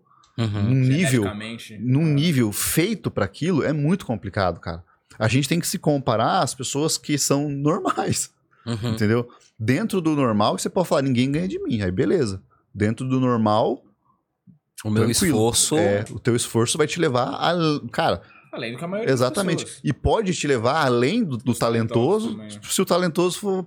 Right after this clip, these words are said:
Speaker 2: preguiçoso,
Speaker 1: Uhum.
Speaker 2: entendeu? Eu tenho o Khabib, sabe o Khabib Nurmagomedov,
Speaker 3: Aham,
Speaker 2: do, do
Speaker 3: U F C,
Speaker 2: U F C?
Speaker 3: que bateu no McGregor,
Speaker 2: É.
Speaker 3: nocauteou o McGregor.
Speaker 2: Exa-, e foi ele que falou isso. O talento, essa frase, "O talento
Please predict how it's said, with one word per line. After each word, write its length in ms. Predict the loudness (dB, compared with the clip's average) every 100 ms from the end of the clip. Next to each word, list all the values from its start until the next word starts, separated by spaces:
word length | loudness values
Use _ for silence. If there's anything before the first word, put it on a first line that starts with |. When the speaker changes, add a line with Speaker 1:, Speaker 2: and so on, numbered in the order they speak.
| -6
Speaker 2:
preguiçoso, 600 | -4 -2 -2 -2 -2 0
Speaker 1:
Uhum. 400 | -2 -2 -4 -4 -8 _ _
Speaker 2:
entendeu? 340 | -8 -4 -4 -6 _ _ _ _ _ _ -8
Eu 80 | -4
tenho 240 | 0 0 0
o 60 | 0
Khabib, 500 | -2 0 0 0 -2
sabe 220 | -2 -2
o 40 |
Khabib 520 | -2 0 0 -2 -6 -10 -6
Nurmagomedov, 720 | -2 -2 -2 -2 -2 -4 -6
Speaker 3:
Aham, 280 | -16 -14 -16 -4
Speaker 2:
do, 100 | 0
do 0 |
Speaker 3:
U 80 | 2
F 60 |
C, 60 | 2
Speaker 2:
U 40 |
F 100 | 0 0
C? 180 | 0
Speaker 3:
que 60 | 0
bateu 300 | -4 -10 -10
no 100 | -10
McGregor, 460 | -10 -12 -10 -10 -2
Speaker 2:
É. 220 | 0 0 -4
Speaker 3:
nocauteou 460 | -18 -18 -18 -16 -16
o 20 |
McGregor. 240 | -14 -2 0
Speaker 2:
Exa-, 140 | 2 0
e 40 |
foi 200 | 2 0
ele 80 | 0
que 40 | 0
falou 200 | 0 2
isso. 260 | 0 -6 -16 _ _ -20 _
O 40 |
talento, 600 | -4 -2 -2 -2 -4 -6 _ -10 -6
essa 220 | -4 -4
frase, 460 | 0 0 0 -4 -14 _ _
"O 80 | -8
talento 680 | -2 0 0 0 -4 -6